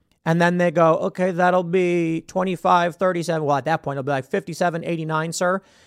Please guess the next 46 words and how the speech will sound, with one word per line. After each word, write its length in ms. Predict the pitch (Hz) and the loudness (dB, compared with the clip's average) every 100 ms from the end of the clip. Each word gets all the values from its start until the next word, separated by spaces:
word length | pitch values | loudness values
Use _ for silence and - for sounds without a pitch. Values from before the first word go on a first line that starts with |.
| - | -6
And 180 | - 180 | 0 4
then, 220 | 170 165 - | 4 2 6
boop, 260 | 440 453 440 - _ - | 10 12 10 2 _ -6
eh-eh, 380 | 185 190 180 170 _ _ _ _ _ _ _ - | -2 2 2 0 _ _ _ _ _ _ _ 4
boop, 200 | 427 440 - _ - | 8 8 4 _ -6
eh-eh, 360 | 180 185 175 - _ _ _ _ _ - | -2 -2 -2 -6 _ _ _ _ _ -8
"I 100 | 185 | -4
can't 280 | 180 208 165 | -2 -2 2
buy 180 | 226 254 | 4 4
it." 220 | 131 - _ _ _ _ _ | 0 -6 _ _ _ _ _
And 120 | 185 180 | -2 0
then 120 | 175 | 0
the, 120 | 170 | -4
the, 200 | 156 165 | -4 -4
the 140 | 170 160 | -4 -4
computer 380 | 170 - 208 196 | -2 2 4 4
says, 360 | 185 160 139 - | 2 0 -2 -4
"You're 120 | 160 | -6
too 220 | - 220 | -4 -6
fat. 340 | - 180 165 - | -2 -2 -2 -4
You 80 | |
can't 240 | - 160 156 | -8 -8 -6
eat 140 | 170 - | -10 -10
any 100 | 143 | -8
more 160 | 127 | -8
food. 320 | 120 123 95 _ _ _ _ _ | -10 -12 -14 _ _ _ _ _
Calm 380 | - 170 165 151 | 2 2 2 0
down. 320 | 143 131 110 | -2 -4 -4
Go 160 | 131 135 | -2 -2
home." 240 | 143 113 101 _ _ _ _ _ _ _ _ _ - - - _ - | -2 -8 -14 _ _ _ _ _ _ _ _ _ -20 -20 -20 _ 2
I'm 120 | 220 262 | 4 6
half 200 | 277 - | 6 6
kidding, 200 | 214 165 | 4 4
by 120 | 139 | 0
the 80 | 117 | -2
way. 160 | 101 - _ _ _ _ | -8 -14 _ _ _ _
You 80 | 165 | 0
know, 140 | 180 | 2
as 100 | 175 | 4
much 140 | 180 226 | 4 2
as 100 | 226 | 4
I'm 160 | 190 | 2
not, 380 | 165 160 170 - | 4 2 2 -2
uh, 40 | 170 | -4
uh, 440 | 156 139 135 123 | -2 0 -2 -6
thrilled 500 | - 165 190 139 123 | -6 2 2 2 -2